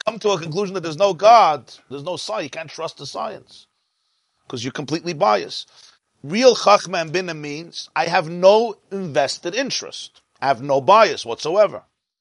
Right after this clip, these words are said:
which is very hard to find. It's very hard to find. I saw a scientist from Harvard, he wrote an article about, uh, about atheism.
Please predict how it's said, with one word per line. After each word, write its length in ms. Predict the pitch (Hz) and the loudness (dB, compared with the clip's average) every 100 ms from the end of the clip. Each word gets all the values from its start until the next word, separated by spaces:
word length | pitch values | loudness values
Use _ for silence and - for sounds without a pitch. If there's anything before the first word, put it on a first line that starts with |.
| _ _ _ _ _ | _ _ _ _ _
which 200 | 123 - | -6 -6
is 120 | 117 | -6
very 240 | 95 165 127 | 4 4 4
hard 260 | 131 131 | 2 2
to 60 | 131 | -2
find. 480 | - 185 135 65 - - _ _ _ _ _ _ _ _ _ _ _ _ _ _ | -2 0 0 -8 -20 -20 _ _ _ _ _ _ _ _ _ _ _ _ _ _
It's 140 | - | -18
very 400 | 90 110 170 120 | -6 2 4 4
hard 220 | 101 107 | 0 -2
to 60 | 127 | -6
find. 320 | - 85 69 _ - _ _ _ _ _ _ _ _ _ _ _ _ _ _ _ _ | -8 -6 -6 _ -20 _ _ _ _ _ _ _ _ _ _ _ _ _ _ _ _
I 100 | 104 | -4
saw 280 | 104 - 139 | 0 4 4
a 40 | 107 | 4
scientist 560 | - 131 123 107 104 | 2 2 0 -4 -8
from 140 | - 101 | -10 -2
Harvard, 380 | 117 120 104 | 2 2 0
he 60 | 98 | 0
wrote 200 | 104 117 | 0 0
an 100 | 107 | 0
article 560 | 110 117 104 - - _ _ _ _ _ | 0 0 -2 -6 -10 _ _ _ _ _
about, 560 | 107 98 92 92 - | -4 2 2 0 -6
uh, 400 | 98 90 87 87 - _ _ - | -4 -2 -4 -6 -12 _ _ -16
about 480 | 101 90 82 98 107 | -10 -10 -6 -4 2
atheism. 640 | 135 - 110 95 - | 2 0 -6 -6 -8